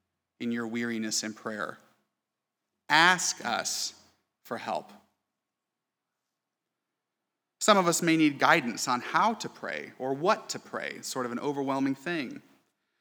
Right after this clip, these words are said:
And we can look at Hur, apparently some random guy that Moses asked to help. We find out later that he's a, an elder or something, but here in Exodus seventeen, he just, there he is. There's good old dependable Hur up there on the mountain.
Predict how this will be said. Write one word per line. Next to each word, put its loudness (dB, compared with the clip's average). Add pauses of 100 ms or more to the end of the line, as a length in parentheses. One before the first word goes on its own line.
(140)
And 4
we 8
can 4
look 4
at 0
Hur, 2
apparently 2
some 0
random 2
guy 8
that -8
Moses -2
asked 2
to 2
help. 4 (1600)
We -2
find 10
out 8
later 6
that -2
he's 0
a, -2 (160)
an -2
elder 2
or 2
something, 0
but -2
here 2
in 0
Exodus -2
seventeen, 2
he -4
just, -8
there 0
he 2
is. 4
There's 0
good -6
old -2
dependable -2
Hur 2
up -6
there 0
on 0
the 4
mountain. 0